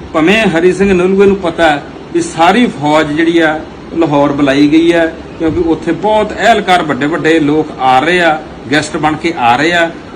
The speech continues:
ਉਹਨਾਂ ਵਾਸਤੇ, ਉਹਨਾਂ ਨੂੰ ਜਿਵੇਂ ਆਪਾਂ ਸਲਾਮੀ ਦਿੰਦੇ ਜਾਂ ਹੋਰ ਕਰਦੇ ਆ, ਉਹਦੇ ਵਾਸਤੇ ਭਾਵੇਂ ਪਠਾਣਾ ਦਾ ਉੱਥੇ ਘੇਰਾ ਪੈ ਗਿਆ, ਔਰ ਉਸ ਵੇਲੇ ਉਹਨੂੰ ਬੜੀ ਦਿੱਕਤ ਆਈ ਇਸ ਗੱਲ ਦੀ,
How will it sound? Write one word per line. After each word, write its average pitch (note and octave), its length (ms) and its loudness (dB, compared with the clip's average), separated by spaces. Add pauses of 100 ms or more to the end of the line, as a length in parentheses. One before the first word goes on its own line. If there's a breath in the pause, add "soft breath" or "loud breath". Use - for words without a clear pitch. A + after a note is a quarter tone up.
(140)
ਉਹਨਾਂ F3+ 320 2
ਵਾਸਤੇ, F#3 720 2
ਉਹਨਾਂ E3+ 220 -2
ਨੂੰ E3+ 260 0 (440)
ਜਿਵੇਂ E3+ 180 2
ਆਪਾਂ E3 180 -2
ਸਲਾਮੀ D#3+ 440 0
ਦਿੰਦੇ D#3+ 280 2
ਜਾਂ D#3+ 100 0
ਹੋਰ C#3+ 280 -2
ਕਰਦੇ A#2+ 300 -4
ਆ, A2+ 60 -6 (640)
ਉਹਦੇ G3 140 2
ਵਾਸਤੇ F#3+ 380 2
ਭਾਵੇਂ F3 200 -2
ਪਠਾਣਾ D#3 380 -2
ਦਾ F3 80 -2
ਉੱਥੇ F3 240 -4
ਘੇਰਾ C#3+ 220 4
ਪੈ C#3+ 260 0
ਗਿਆ, D3+ 140 0 (640)
ਔਰ E3 100 0
ਉਸ E3 260 0
ਵੇਲੇ F3+ 200 0
ਉਹਨੂੰ F3 180 2
ਬੜੀ D#3 140 0
ਦਿੱਕਤ D3 380 -2
ਆਈ D#3 200 4
ਇਸ D3+ 120 -2
ਗੱਲ C#3 220 0
ਦੀ, C3 140 -6